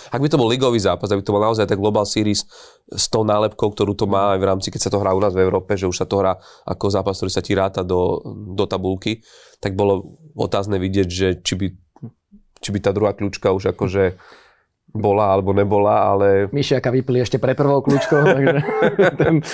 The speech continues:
Speaker 2: aj v príprave pocítil tvrdosť N H L. Dobre, poďme ale teda rýchlo k tým našim ďalším hráčom, nie je to len o Slavkovskom, ale tak Tomáš Tatar, určite meno, ktoré už dlhé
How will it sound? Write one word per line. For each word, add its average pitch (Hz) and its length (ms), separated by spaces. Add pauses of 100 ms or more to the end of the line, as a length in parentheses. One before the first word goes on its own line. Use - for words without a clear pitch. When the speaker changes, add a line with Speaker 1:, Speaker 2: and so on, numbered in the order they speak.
(160)
Speaker 2:
aj 123 120
v 120 80
príprave 113 380
pocítil 107 400
tvrdosť 101 340
N 104 120
H 104 120
L. 104 140
Dobre, 165 220
poďme 185 240
ale 175 100
teda 170 180
rýchlo 175 220
k 160 160
tým 147 60
našim 165 260 (160)
ďalším 139 320
hráčom, 135 300
nie 135 100
je 135 80
to 127 80
len 127 80
o 113 80
Slavkovskom, 123 640
ale 127 320 (280)
tak - 160
Tomáš 160 260
Tatar, 127 260
určite 127 320
meno, 123 260
ktoré 127 540
už 101 340
dlhé 123 340